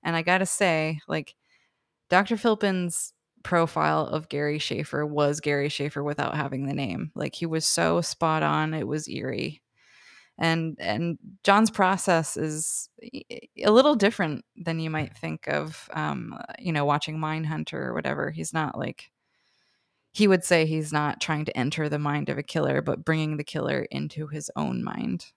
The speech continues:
which is kind of a spiritual process for him, <laughs> for lack of a better, uh, word. But yeah, he's been instrumental in a lot of cases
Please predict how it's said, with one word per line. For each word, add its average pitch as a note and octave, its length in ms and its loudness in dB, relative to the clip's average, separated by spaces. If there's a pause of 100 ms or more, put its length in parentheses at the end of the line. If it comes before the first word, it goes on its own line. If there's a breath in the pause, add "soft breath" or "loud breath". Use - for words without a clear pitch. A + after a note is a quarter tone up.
(360 soft breath)
which - 200 -10
is - 360 -4 (480 soft breath)
kind D#3+ 240 0
of D#3 100 -2
a D3+ 140 0 (180)
spiritual - 640 -2
process - 720 -2
for - 160 0
him, D#3 240 2
<laughs> - 840 -6
for F3 100 2
lack D#3+ 260 4
of E3 140 4
a - 20 -6
better, D#3+ 440 2 (720)
uh, - 240 -2
word. D#3+ 420 0 (360 loud breath)
But - 180 -2
yeah, E3 320 0
he's E3+ 160 -4
been E3 180 0
instrumental D#3+ 680 -2
in D#3 100 -2
a D3+ 80 -4
lot D3+ 240 0
of D#3 80 -6
cases - 560 -6